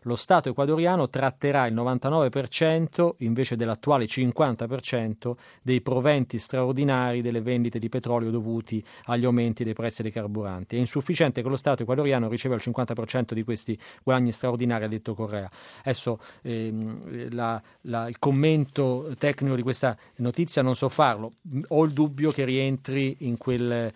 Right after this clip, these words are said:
in quelle accuse che, che molto spesso viene, vengono rivolte al, all'Ecuador, così come al Venezuela, di, di annunci un po' populisti, o no?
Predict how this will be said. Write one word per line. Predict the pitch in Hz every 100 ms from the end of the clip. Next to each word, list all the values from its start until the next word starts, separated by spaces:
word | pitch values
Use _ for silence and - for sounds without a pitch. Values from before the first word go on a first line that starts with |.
| -
in | 117
quelle | 139 127
accuse | 117 190 175 117 113 101
che, | 110
che | - 113
molto | 117 117
spesso | 117 143 -
viene, | 113 117 120
vengono | 127 120 117 120
rivolte | 117 120 123 113 120 110 107
al, | 110 110 110
all'Ecuador, | 113 113 107 113 131
così | 117 117
come | 120
al | 117
Venezuela, | 131 131 135 123
di, | 107 107 - - _ _
di | 120
annunci | 113 120 123
un |
po' | 117
populisti, | 113 117 131 147 117 - 101 98
o | 117
no? | 107 95